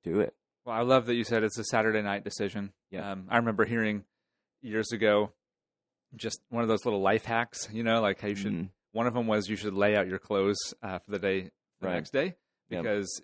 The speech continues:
Speaker 2: there is something called decision fatigue.
Speaker 1: Yep.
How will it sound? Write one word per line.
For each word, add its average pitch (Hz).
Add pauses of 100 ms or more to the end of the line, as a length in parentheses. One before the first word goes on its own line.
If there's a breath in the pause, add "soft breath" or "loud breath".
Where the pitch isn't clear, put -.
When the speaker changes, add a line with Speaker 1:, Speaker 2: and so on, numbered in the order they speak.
(120)
Speaker 2:
there 113
is 110
something 135
called 101 (180)
decision 117
fatigue. 92 (200)
Speaker 1:
Yep. 92